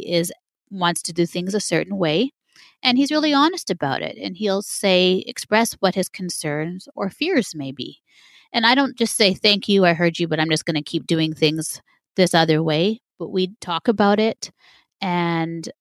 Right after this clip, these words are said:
uh, sometimes we will try it. You know, we talk about it with our kids first, and my husband will discuss it with them and let us know or let them know, you know, what he's feeling and, um, ask if maybe we can try something another way,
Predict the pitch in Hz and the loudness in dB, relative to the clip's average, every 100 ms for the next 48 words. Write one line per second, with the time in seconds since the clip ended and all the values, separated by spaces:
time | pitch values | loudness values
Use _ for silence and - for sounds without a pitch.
0 | _ 185 156 160 226 233 269 254 247 262 | _ -8 -6 -2 -2 0 2 2 2 2
1 | 262 - 208 233 101 - - _ _ _ | 2 0 2 2 0 -4 -12 _ _ _
2 | _ _ 208 190 208 202 180 185 175 165 | _ _ -4 -2 0 2 0 2 2 2
3 | 160 156 - 226 220 - 214 196 202 - | -2 -6 0 2 2 0 2 2 2 -4
4 | - - 185 185 185 185 202 196 180 196 | -10 -2 2 2 2 -2 -4 -4 2 2
5 | 208 208 202 196 - 190 202 - 196 - | 0 -2 -4 -4 -2 -2 -2 -6 -6 -2
6 | 175 185 226 - - _ _ - 190 185 | 0 0 -2 -10 -20 _ _ -2 2 2
7 | 185 - 202 190 - - - _ 185 202 | 0 -2 2 2 0 -12 -16 _ 2 2
8 | - 240 233 220 202 175 185 180 185 185 | 2 0 2 2 2 0 0 0 0 0
9 | 175 190 185 170 165 151 196 185 - 180 | 0 0 0 0 0 0 -2 -4 0 2
10 | 170 185 226 202 175 175 185 - - 180 | 2 0 -2 -2 -4 -6 -8 -10 -8 -10
11 | - _ 180 180 - 202 - 190 185 185 | -10 _ 2 2 0 -6 -2 4 6 6
12 | 196 - 185 - 165 175 170 170 185 180 | 4 0 0 2 4 4 0 0 0 2
13 | 160 151 170 190 233 | 2 4 6 6 4